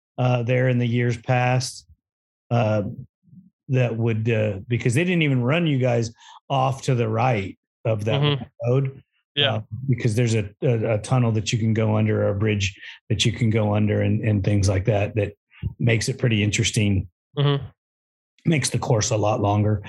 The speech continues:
Speaker 1: I think it makes it faster, you know, um, which is always a lot of fun. You
Speaker 2: Yeah.
Speaker 1: know, high speed whoops are,
Speaker 2: Oh,
Speaker 1: are
Speaker 2: yeah.
Speaker 1: kind of more of a characteristic for the West Coast stuff anyways.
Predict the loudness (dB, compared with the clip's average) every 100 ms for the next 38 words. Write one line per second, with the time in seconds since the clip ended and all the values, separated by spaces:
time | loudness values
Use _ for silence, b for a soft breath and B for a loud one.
0 | B B 0 0 0 -2 -2 -4 0 0
1 | 2 0 0 0 -2 _ _ -20 _ 0
2 | 2 4 2 2 -2 -10 _ _ -2 0
3 | 2 0 -2 -4 -10 -18 _ _ _ -2
4 | 0 0 0 0 0 -2 0 0 0 0
5 | 0 0 0 0 0 2 0 -2 _ _
6 | _ -6 -4 -6 -6 -6 -2 0 0 -2
7 | -6 -2 0 0 -2 0 0 -2 -2 0
8 | 0 -2 -6 -18 B _ -4 -2 0 -2
9 | -6 -4 -2 2 2 2 0 0 0 0
10 | 0 -2 0 -2 0 -2 0 0 0 -2
11 | -2 0 0 2 2 2 2 0 -2